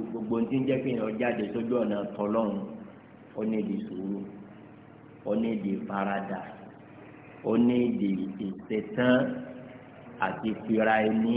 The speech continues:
lẹ̀, kọ́dà bó la ẹ̀mí lọ, kọ́dà bó lo owó yàn lọ. Òun ni ní kútúbà Jímọ̀ lánàá la fi má pèjúwe nínú tẹ́bíhíyà, nínú faralélẹ̀, nínú faralẹ̀, nínú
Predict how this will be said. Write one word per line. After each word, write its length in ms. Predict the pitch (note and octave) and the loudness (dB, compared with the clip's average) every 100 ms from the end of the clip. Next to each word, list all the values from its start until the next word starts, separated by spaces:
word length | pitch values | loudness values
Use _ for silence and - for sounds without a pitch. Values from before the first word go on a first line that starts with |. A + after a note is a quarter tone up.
| B2 | 6
lẹ̀, 300 | B2 B2 A2 B2 - | 8 8 8 4 -2
kọ́dà 220 | A2+ A#2 G2 | 0 0 0
bó 160 | G#2+ | 0
la 180 | G#2+ G#2 | 0 2
ẹ̀mí 320 | G2 F#2 G#2+ | 0 0 0
lọ, 220 | G#2 G2+ G2+ - | 2 4 2 0
kọ́dà 260 | - A2 G#2+ | -4 -2 -2
bó 140 | F#2 G2+ | -2 -2
lo 180 | G2+ G2 | 0 0
owó 260 | G#2 A2 | 2 2
yàn 220 | G2+ F#2 - | 2 0 -2
lọ. 120 | F#2 F#2 - - - - - - - - - - - - - - - - - - - - - | -4 -4 -6 -12 -14 -16 -16 -18 -18 -20 -20 -20 -20 -18 -18 -18 -18 -18 -18 -18 -18 -18 -10
Òun 180 | F2 G2 | -4 0
ni 220 | G2+ G2+ G2+ G2+ G2 | 2 4 4 4 2
ní 180 | G2 A2 | 0 -2
kútúbà 440 | G#2 A#2 A#2+ G#2+ G2 | -2 -2 0 2 2
Jímọ̀ 320 | G2 A2 G#2+ F#2+ | 2 2 2 2
lánàá 340 | G#2+ G2 F#2+ | 2 2 0
la 100 | G2 | 0
fi 120 | F#2+ G2 | -2 0
má 160 | G#2+ | 0
pèjúwe 560 | A2 G#2+ F#2+ G2+ G2 G2 F#2+ F#2 F2+ - - - - | 0 -2 -2 0 2 2 2 0 -4 -8 -14 -14 -6
nínú 240 | G#2 G#2 G2 | -2 0 0
tẹ́bíhíyà, 720 | G#2+ A2 G#2 G#2 A2 A2+ G#2+ - - - - - - - - | 0 0 0 0 2 4 4 0 -4 -10 -12 -16 -16 -18 -6
nínú 280 | G#2 A2+ A2 G2 A2+ | 0 4 4 2 2
faralélẹ̀, 840 | G2+ G2+ G2 G2+ A2 A2+ A2+ G#2+ | 2 2 2 2 4 6 4 4
nínú 220 | A2+ A#2 G2 | 2 2 2
faralẹ̀, 720 | G#2 G2+ G#2 A2 A2 A2+ G#2+ F#2+ | 0 2 4 4 2 2 2 0
nínú 260 | G#2+ A2+ | 0 0